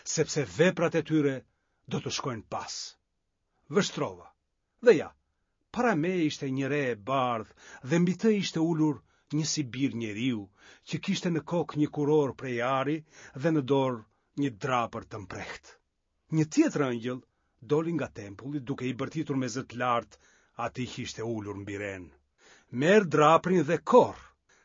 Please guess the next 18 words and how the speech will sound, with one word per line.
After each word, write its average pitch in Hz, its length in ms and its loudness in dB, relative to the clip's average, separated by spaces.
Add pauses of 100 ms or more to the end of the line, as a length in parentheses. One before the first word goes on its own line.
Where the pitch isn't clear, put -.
(160)
sepse - 380 -4 (140)
erdhi 190 480 12
ora 165 400 10 (420)
për 151 120 -2
të 131 160 -4
korrur. 110 480 -6 (640)
Të 143 140 -8
korrat 170 560 8
e 156 80 4
tokës 147 520 2 (400)
janë 151 400 6 (100)
pjekur." 143 520 2 (800)
Ai 147 240 4
që - 160 -8
ishte 117 200 -8
ulur 120 320 -2
mbi 104 240 -12
ren, 156 260 0